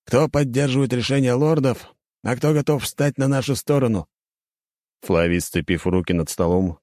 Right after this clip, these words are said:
кивнул. «Да, Рузельтон, мы так и поступим. Объединим усилия со всеми, кто нам готов помочь». По залу прокатились одобрительные возгласы.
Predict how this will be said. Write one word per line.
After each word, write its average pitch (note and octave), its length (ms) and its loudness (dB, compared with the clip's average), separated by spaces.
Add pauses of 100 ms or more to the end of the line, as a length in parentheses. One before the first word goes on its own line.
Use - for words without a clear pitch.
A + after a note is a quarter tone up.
кивнул. A2 440 -2 (840)
«Да, G3+ 480 4
Рузельтон, F3 600 2 (160)
мы G3+ 220 2
так E3+ 280 0
и D#3+ 60 2
поступим. C#3+ 680 -2 (600)
Объединим G3 680 4
усилия F3+ 460 2
со D#3 180 0
всеми, E3+ 540 0 (400)
кто - 180 2
нам F3+ 220 2
готов F3 360 0
помочь». D3+ 520 0 (760)
По D#2 120 2
залу F#2 360 2
прокатились E2+ 640 -2
одобрительные E2 640 -2
возгласы. D2 640 -6